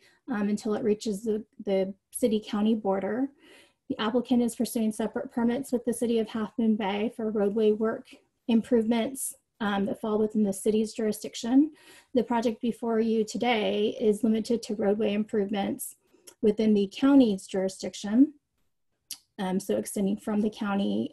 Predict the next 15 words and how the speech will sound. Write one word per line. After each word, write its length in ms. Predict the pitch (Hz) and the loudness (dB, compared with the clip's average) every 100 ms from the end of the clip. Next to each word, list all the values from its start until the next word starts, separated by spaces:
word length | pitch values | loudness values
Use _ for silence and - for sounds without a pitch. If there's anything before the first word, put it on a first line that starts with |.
| - | -8
um, 540 | 220 220 226 233 220 _ _ | -6 -4 -2 0 -2 _ _
boundary 340 | 285 277 262 262 | 2 4 6 6
line 360 | 262 254 262 | 6 6 4
to 180 | - 247 | 6 2
the 100 | 226 | 2
property 720 | 220 190 185 202 196 202 240 - _ _ _ - | -2 -4 -4 -2 0 0 -2 -6 _ _ _ -8
back 260 | 185 220 | -4 -4
here. 360 | - 202 214 302 - - _ _ _ _ _ _ _ _ _ _ - - - | -4 -4 0 0 -2 -20 _ _ _ _ _ _ _ _ _ _ -20 -12 -2
Um, 760 | 226 226 233 240 240 254 247 - | 0 0 -2 0 2 4 2 -2
the, 640 | 226 240 226 226 226 240 - _ _ _ - - _ _ - - - _ _ - 247 | 0 2 2 0 -2 -4 -8 _ _ _ -20 -20 _ _ -14 -14 -18 _ _ -16 -10
uh, 540 | 220 180 233 - - | -8 -6 -6 -8 -6
the 180 | 247 240 | -2 2
roadway 440 | 226 254 254 254 254 | 6 8 8 8 8
improvements 800 | 247 - 247 233 240 247 247 | 4 6 4 6 2 2 0
include, 840 | 247 220 - 302 285 277 269 269 | 2 0 0 2 4 6 6 4